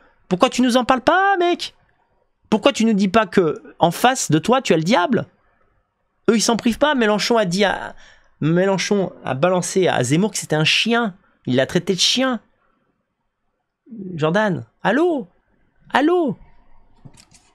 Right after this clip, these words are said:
Tu es là pour emmener les Français à droite. T'es pas là pour dire aux Français, « Je suis, je suis du centre. » Je veux dire, euh, moi, si je veux voter au centre, je vote Macron. Ils savent être au centre, c'est des professionnels du centre.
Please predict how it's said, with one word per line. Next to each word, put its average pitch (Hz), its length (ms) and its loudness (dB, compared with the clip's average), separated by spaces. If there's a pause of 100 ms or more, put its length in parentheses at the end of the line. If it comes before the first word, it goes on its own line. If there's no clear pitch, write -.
Tu 185 100 4
es 185 40 4
là 226 120 2
pour 160 180 0
emmener 233 320 2
les 220 100 2
Français 208 300 2
à 202 60 2
droite. 262 420 -2 (680)
T'es 160 100 2
pas 190 140 2
là 233 80 2
pour 196 140 0
dire 190 120 2
aux 147 40 -4
Français, « 185 320 0
Je - 60 0
suis, 160 220 0
je - 80 -6
suis - 140 0
du 165 140 2
centre. » 349 480 -2 (440)
Je - 100 -10
veux 135 40 -2
dire, 170 160 0
euh, 123 260 2 (460)
moi, 170 100 2
si 170 140 0
je 147 80 2
veux 151 60 2
voter 139 240 0
au 135 60 2
centre, 254 300 0
je 135 80 0
vote 123 200 0
Macron. 220 440 0
Ils 120 60 -6
savent 180 220 0
être 185 140 -2
au 196 60 4
centre, 247 260 -2
c'est - 80 -4
des 135 100 0
professionnels 175 520 0
du 123 80 -2
centre. - 360 -4